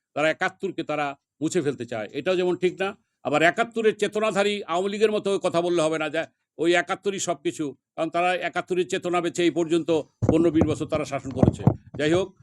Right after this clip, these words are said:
আমার বক্তব্য দীর্ঘায়িত করব না। আমরা এই দুইয়ের সমন্বয়ে আজকে এখানকার যে রাজনীতিবিদরা আছেন, আমরা যারা বিভিন্ন পর্যায়ে আছি,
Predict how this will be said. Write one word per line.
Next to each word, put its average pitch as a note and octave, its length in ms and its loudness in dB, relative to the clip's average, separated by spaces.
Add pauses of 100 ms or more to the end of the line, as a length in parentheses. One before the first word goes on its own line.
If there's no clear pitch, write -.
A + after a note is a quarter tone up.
(200)
আমার D3+ 220 0
বক্তব্য D#3+ 680 0
দীর্ঘায়িত D#3+ 320 0
করব D#3+ 240 0
না। F3+ 300 -2 (140)
আমরা D#3 340 2
এই D3 80 0
দুইয়ের D3 240 0
সমন্বয়ে D3+ 440 -4
আজকে C#3+ 380 -4 (300)
এখানকার C#3+ 400 -2
যে C#3+ 100 -2
রাজনীতিবিদরা C#3+ 640 -2
আছেন, F3+ 280 -4 (260)
আমরা D3 240 0
যারা D3 200 2
বিভিন্ন D3+ 360 2
পর্যায়ে D3 360 0
আছি, E3+ 280 -4